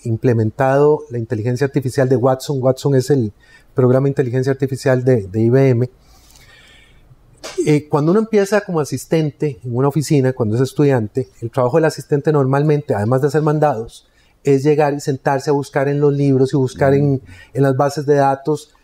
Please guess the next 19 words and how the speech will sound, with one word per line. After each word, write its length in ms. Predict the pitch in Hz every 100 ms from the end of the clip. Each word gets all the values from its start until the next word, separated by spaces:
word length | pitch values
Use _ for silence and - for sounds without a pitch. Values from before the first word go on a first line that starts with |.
| _
aquella 300 | - - 147
información 460 | 165 175 165 160 160
que 80 | 170
el 40 |
abogado 320 | 147 120 131
necesita 540 | 151 147 143 147 - 151
para 200 | 139 117 -
armar 380 | 120 123 135 151
o 60 |
defender 300 | 139 120 110
un 100 | 120
caso, 340 | - 104 - - _ _ _ _
en 80 | 151
cualquier 260 | 143 170
materia. 340 | 147 - 101 - _ _ - _ _ - _ -
Eso 300 | 180 170 190
ahora 240 | 170 175
lo 120 | 170
hace 360 | 151 - 175